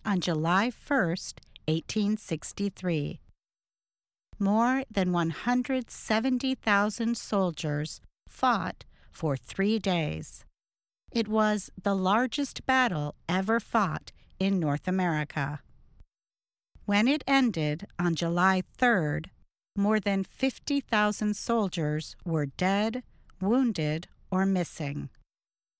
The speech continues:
Many more would die later from their wounds. In the end, General Lee's army lost the battle. The Civil War, though, continued for two more years.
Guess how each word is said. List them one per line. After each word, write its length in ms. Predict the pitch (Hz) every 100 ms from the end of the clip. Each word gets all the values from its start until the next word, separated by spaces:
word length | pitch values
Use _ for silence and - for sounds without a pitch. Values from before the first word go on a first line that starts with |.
| -
Many 320 | 165 156 151
more 500 | 156 196 180 175 185 -
would 200 | 202 190
die 280 | 214 214 214
later 580 | 214 262 170 151 185 -
from 340 | - 151 165
their 200 | 190 202
wounds. 720 | 196 226 170 147 147 - - - - - _ _ _ _ _ _ _ -
In 140 | 226 247
the 200 | 247 277
end, 480 | 339 156 156 180 - -
General 520 | - 196 220 247 254 220
Lee's 400 | 247 262 220 -
army 480 | 175 165 175 180 190 -
lost 520 | 175 160 175 - - -
the 100 | 208
battle. 540 | 220 214 170 147 147 _ _ _ _ _ _ _ -
The 100 | 147
Civil 420 | - 190 170 156
War, 380 | 165 233 233 214
though, 460 | 165 156 160 170 - _ -
continued 720 | - 226 - 269 254 262 254 -
for 240 | - 240
two 320 | - - 220 208
more 260 | 180 170
years. 760 | 175 160 156 143 147 - -